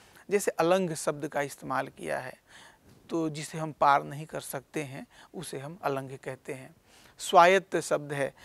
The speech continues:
जब हम बात कर रहे थे स्पीति की, काजा की बात कर रहे थे,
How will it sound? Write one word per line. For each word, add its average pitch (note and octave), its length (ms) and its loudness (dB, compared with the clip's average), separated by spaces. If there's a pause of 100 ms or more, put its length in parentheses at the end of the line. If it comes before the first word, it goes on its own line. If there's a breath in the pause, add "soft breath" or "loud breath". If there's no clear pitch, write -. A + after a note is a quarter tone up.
(180 loud breath)
जब D3 140 2
हम D3+ 160 -6
बात D3 320 6
कर D#3+ 160 0
रहे C#3+ 240 -4
थे C#3+ 320 -6
स्पीति D3 500 -8
की, D3 460 -8 (180)
काजा C#3+ 320 0
की D3 160 -10
बात C#3+ 260 -4
कर D3+ 220 -8
रहे C#3+ 220 -10
थे, F#3+ 240 -12